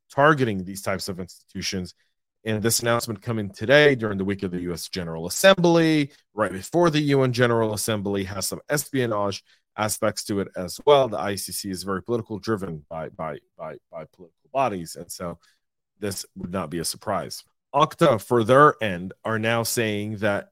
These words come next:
it wasn't only M G M and Caesars that have fallen victim to the abuse of the Okta agent, but rather three additional companies are set to come forward, uh, with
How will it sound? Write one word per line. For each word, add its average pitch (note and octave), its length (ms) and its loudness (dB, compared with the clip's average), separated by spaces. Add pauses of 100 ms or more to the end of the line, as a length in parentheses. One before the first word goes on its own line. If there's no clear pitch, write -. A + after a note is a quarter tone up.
it G#2 80 -16
wasn't A2+ 280 -2
only G#2 340 -6
M G2 200 -4
G G2 200 -2
M F2+ 280 -4
and F#2+ 120 -16
Caesars E3 520 0
that G2+ 100 -2
have F#2 80 -6
fallen G#2 400 -2
victim F#2+ 500 -6 (560)
to C3 80 4
the A#2 180 0
abuse A2 480 -2
of G2 260 -6
the G2+ 200 -4
Okta G#2 380 -4
agent, B2 420 0
but F2 160 0
rather G#2+ 380 2
three E3 540 0
additional C3 460 0
companies A2 640 -2 (400)
are A#2 160 2
set D#3+ 380 0
to B2+ 220 -4
come B2+ 220 0 (200)
forward, G2 480 0 (400)
uh, G#2+ 180 -2
with B2 340 0